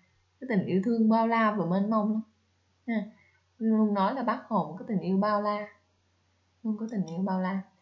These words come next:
Và cái hình dáng của Bác đó là chúng ta thấy những cái từ ngữ là vẻ mặt trầm ngâm, mái tóc bạc, ngồi đinh ninh, tròm râu im phăng phắc, cao lòng lọng.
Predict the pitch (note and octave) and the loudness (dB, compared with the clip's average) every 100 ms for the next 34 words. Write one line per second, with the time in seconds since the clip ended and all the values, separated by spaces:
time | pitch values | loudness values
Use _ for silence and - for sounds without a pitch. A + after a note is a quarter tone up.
0 | _ _ - _ - C4 D4 C#4 A#3 G3+ | _ _ -20 _ -4 -2 0 0 4 6
1 | A3 E4 C#4+ C#4 F4 D4 D4 B3+ F3+ - | 4 2 0 2 2 0 4 4 4 0
2 | - _ A3+ B3+ A3+ A#3+ C4 G#3+ A3 G#3 | -10 _ -6 -2 -2 -2 -2 -2 -2 0
3 | E3 C#3 C3 B3+ A#3 F3+ F3 D3+ A#3+ C#4 | -2 -2 -4 -4 -6 -6 -4 -2 -2 -6
4 | - - G3+ E3+ C3 G#3+ A#3 A#3+ - _ | -10 -4 0 0 -2 -4 -4 -6 -16 _
5 | _ _ _ _ _ G#3+ D4 D#4 D#4+ D#4+ | _ _ _ _ _ -2 0 -2 -2 4
6 | E3+ C3+ - - _ _ _ _ _ G#3+ | 4 4 -2 -16 _ _ _ _ _ -2
7 | G#3 F3 E3 A#3 C4 C4+ C4+ - - _ | 2 2 2 2 2 0 -2 -6 -18 _
8 | _ _ _ _ A3+ G#3 F3 G#3 A#3+ B3 | _ _ _ _ 0 2 2 0 2 0
9 | B3+ B3+ B3 C#4 D4 - _ _ _ _ | 0 -2 -4 -4 -4 -8 _ _ _ _
10 | _ _ _ _ _ C4 C4+ C#4 B3 F#3+ | _ _ _ _ _ -2 0 2 2 4
11 | C#3 A#2+ | 2 0